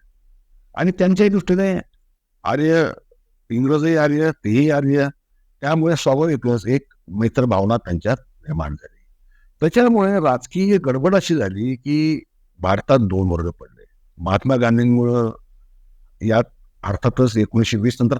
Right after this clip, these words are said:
फार फरक पडला, जमीन आसमानाला फरक पडला, कारण इतर देशीय विरोधी इंग्रज हा तो लढ्याचं स्वरूप बनलं. परंतु त्यावेळी वैदिक आर्य आणि युरोपियन आर्य हे मित्रच असल्यामुळे युद्धाचा प्रश्नच नव्हता.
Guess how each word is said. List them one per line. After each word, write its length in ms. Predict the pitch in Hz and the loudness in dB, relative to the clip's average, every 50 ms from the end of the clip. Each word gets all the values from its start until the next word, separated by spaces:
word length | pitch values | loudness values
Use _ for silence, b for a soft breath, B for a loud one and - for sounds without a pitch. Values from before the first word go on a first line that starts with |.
| - | -2
फार 100 | 165 170 175 - | -2 -2 0 0
फरक 160 | 151 147 - | -2 -2 -2
पडला, 300 | - 110 87 - - - - _ _ _ _ _ _ _ _ - 90 | -2 -4 -6 -6 -8 -14 -18 _ _ _ _ _ _ _ _ -12 -4
जमीन 240 | 123 135 151 165 175 | -2 0 2 2 2
आसमानाला 380 | 165 143 - 147 143 143 139 | 2 0 0 -2 0 0 0
फरक 240 | 123 - 113 101 - | -2 -2 -4 -4 -4
पडला, 240 | - 85 78 73 71 - | -4 -8 -6 -6 -6 -4
कारण 120 | 107 113 | -2 0
इतर 280 | 107 110 110 - - 135 | 0 0 -2 -2 -2 -2
देशीय 420 | 135 135 135 - - 143 156 170 - - | -2 -2 -2 -2 0 0 0 0 0 -4
विरोधी 360 | 98 104 117 123 135 135 143 | -6 -4 -2 -2 -2 0 0
इंग्रज 320 | 135 123 120 117 110 104 85 | 0 0 -2 -2 -4 -4 -2
हा 120 | 90 110 | -4 -4
तो 440 | 117 - 139 135 120 - - 95 98 | -4 -2 -2 -2 -2 -4 -4 -4 -4
लढ्याचं 360 | 95 98 107 117 113 - 131 | -2 0 0 -2 -2 -2 -6
स्वरूप 280 | 120 - - 131 143 139 | -6 -4 -4 -4 -2 -2
बनलं. 320 | 127 127 104 95 82 78 - _ _ b b b b b b b b _ - | -4 -4 -6 -6 -8 -12 -12 _ _ b b b b b b b b _ -4
परंतु 360 | 139 160 190 202 196 196 202 | 0 0 0 0 0 -2 -2
त्यावेळी 680 | 185 - 185 170 175 175 151 139 139 151 151 143 _ _ b b b b b b b _ _ _ _ _ _ _ _ _ _ _ _ _ _ _ _ _ _ _ _ _ _ _ _ _ - | 0 2 2 4 4 2 2 2 0 0 -2 -4 _ _ b b b b b b b _ _ _ _ _ _ _ _ _ _ _ _ _ _ _ _ _ _ _ _ _ _ _ _ _ -18
वैदिक 560 | - - 117 117 135 147 156 170 233 226 - 196 | -12 -10 -4 0 0 0 2 2 2 2 4 2
आर्य 380 | 151 131 123 120 120 139 147 - - _ - | 2 2 2 0 0 0 -2 -4 -6 _ -10
आणि 200 | - 101 131 160 | -4 -2 0 2
युरोपियन 640 | 175 180 175 143 143 160 180 185 180 196 185 165 143 | 2 2 2 2 2 2 2 2 2 0 0 0 0
आर्य 280 | 110 95 90 87 85 76 - _ _ _ b b b b - | -2 -4 -4 -6 -10 -10 -12 _ _ _ b b b b 0
हे 60 | 170 | 0
मित्रच 400 | 170 151 165 175 - 196 208 214 202 | 2 2 0 -2 -2 -2 0 0 0
असल्यामुळे 560 | - - 160 143 127 117 107 110 113 127 131 - _ _ _ _ _ _ _ | 0 0 0 0 0 0 -2 -2 -2 -2 -2 -4 _ _ _ _ _ _ _
युद्धाचा 460 | - 113 120 127 127 156 165 165 196 175 | -8 -6 -6 -4 0 0 2 2 2 -2
प्रश्नच 420 | 175 - 160 - - 190 208 185 160 | 0 -2 -4 -4 0 -2 -2 -2 0
नव्हता. 380 | 147 127 110 92 110 110 113 | -2 -4 -2 -2 -4 -6 -6